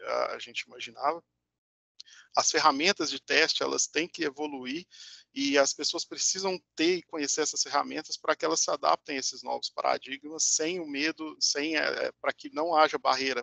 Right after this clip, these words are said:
pra essa entrada. A gente abordou aqui os testes mais relevantes na parte de mil oitocentos e cinquenta, testes aqui sem, pensando em instrumentos, não a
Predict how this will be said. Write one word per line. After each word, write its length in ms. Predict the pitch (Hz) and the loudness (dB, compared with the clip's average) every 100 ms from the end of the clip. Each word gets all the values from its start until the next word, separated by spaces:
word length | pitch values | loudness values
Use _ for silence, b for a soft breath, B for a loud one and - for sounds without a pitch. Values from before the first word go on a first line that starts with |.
| - | -4
pra 100 | 127 | -6
essa 240 | 120 - | -2 -4
entrada. 420 | 131 - - - - _ B B B B B B | -6 -10 -8 -8 -10 _ B B B B B B
A 40 | |
gente 200 | 135 156 | -6 0
abordou 440 | 180 170 165 147 160 | 0 0 -4 -2 -4
aqui 180 | - 147 | -4 -4
os 100 | - | -2
testes 320 | 143 143 - | 0 0 -2
mais 220 | 143 135 | -4 -4
relevantes 560 | 135 135 123 127 151 151 | -2 -2 -2 -4 -6 -6
na 80 | |
parte 320 | 131 135 131 - | -8 -8 -8 -10
de 60 | |
mil 100 | 123 | -14
oitocentos 280 | 127 - 123 | -12 -10 -10
e 20 | |
cinquenta, 360 | - - 139 - | -10 -10 -12 -12
testes 400 | 135 120 - - | -10 -8 -8 -10
aqui 240 | 123 - - | -12 -16 -6
sem, 640 | - 131 131 131 131 127 _ | -6 -2 -2 -2 -6 -10 _
pensando 420 | 127 123 131 131 | -6 -4 -4 -4
em 80 | 135 | -4
instrumentos, 680 | 131 - 127 135 175 - - | -2 -4 -8 -8 -8 -8 -12
não 140 | |
a 40 | 131 | -14